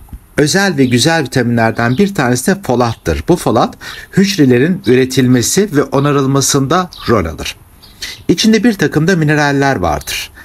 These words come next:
Demir. Demir, e, hemoglobin üretimine yardımcı olarak kan sağlığını destekleyen bir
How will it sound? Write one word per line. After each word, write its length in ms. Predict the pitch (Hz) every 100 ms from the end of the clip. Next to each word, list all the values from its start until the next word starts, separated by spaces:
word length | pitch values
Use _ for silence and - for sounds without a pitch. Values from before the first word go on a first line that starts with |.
| - -
Demir. 460 | 117 156 90 - - - - - -
Demir, 280 | 160 185 240
e, 360 | 135 139 135
hemoglobin 500 | 131 165 170 180 185
üretimine 480 | 139 143 143 135 147
yardımcı 580 | 175 147 135 151 147 156
olarak 340 | 120 135 196
kan 220 | - 170 175
sağlığını 420 | - 135 147 143
destekleyen 640 | 131 131 139 - 139 123
bir 160 | 98